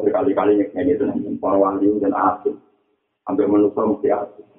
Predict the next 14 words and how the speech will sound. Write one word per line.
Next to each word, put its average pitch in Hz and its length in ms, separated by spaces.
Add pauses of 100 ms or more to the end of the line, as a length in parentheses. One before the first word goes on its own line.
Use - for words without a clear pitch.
Jadi, 104 80
gue, 107 160
habis 104 160
manusia, 104 320
mesti - 320
asik, 107 320
berapa, - 320
sih, 139 80
wali? 95 320 (880)
Jadi, 104 160
ukurannya 92 480
mesti 120 320
wali, 104 320
ku, 107 160